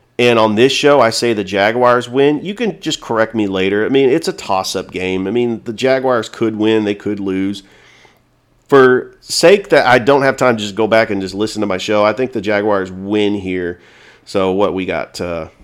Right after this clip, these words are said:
all right, five and two, taking on the Steelers team, which is gonna be much improved. I think this is where the Jaguars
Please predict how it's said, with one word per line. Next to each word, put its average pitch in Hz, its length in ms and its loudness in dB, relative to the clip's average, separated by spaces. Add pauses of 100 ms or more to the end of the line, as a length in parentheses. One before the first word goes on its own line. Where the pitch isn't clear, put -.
(240)
all 104 60 2
right, 101 140 2
five 139 300 4
and 131 100 -6
two, 143 200 -2
taking 160 340 0
on 143 200 2
the 117 60 -4
Steelers 143 680 2
team, 139 300 2
which 131 140 2
is 113 100 -10
gonna 117 180 0
be 104 160 -2
much 113 580 0
improved. 90 560 -8 (920)
I 113 100 2
think 120 200 2
this 131 160 -2
is 113 140 -6
where 107 460 2
the 98 120 -6
Jaguars 98 840 0